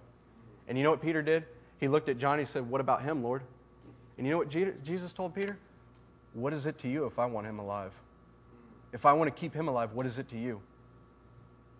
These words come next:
What is it to you if Jesus requires you to die?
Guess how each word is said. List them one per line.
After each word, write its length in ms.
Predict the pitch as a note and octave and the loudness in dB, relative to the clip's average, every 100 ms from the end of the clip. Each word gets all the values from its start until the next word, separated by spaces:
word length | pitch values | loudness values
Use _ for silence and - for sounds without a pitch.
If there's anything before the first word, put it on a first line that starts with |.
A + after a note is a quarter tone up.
| - - - - | -20 -20 -20 -14
What 300 | G#2+ C3 F#3+ | 0 6 6
is 120 | C3+ | 6
it 160 | F#3 - | 0 -2
to 120 | D#3+ | -6
you 420 | B2 D#3 D3 A2 - - - - - - - - - - - - | 0 2 2 -2 -10 -20 -20 -20 -20 -20 -20 -20 -20 -20 -20 -6
if 220 | C3+ A#2 | -4 -4
Jesus 500 | A#2 B2+ F3+ E3 E3 | -2 0 0 0 -2
requires 600 | D3+ - D#3+ D3 B2+ - - - - | -2 4 8 8 6 0 -12 -18 -8
you 420 | A2+ D3+ D#3+ D#3+ - | 0 2 0 -4 -12
to 100 | - | -10
die? 400 | A2 A#2 A2+ G2 | -4 2 2 0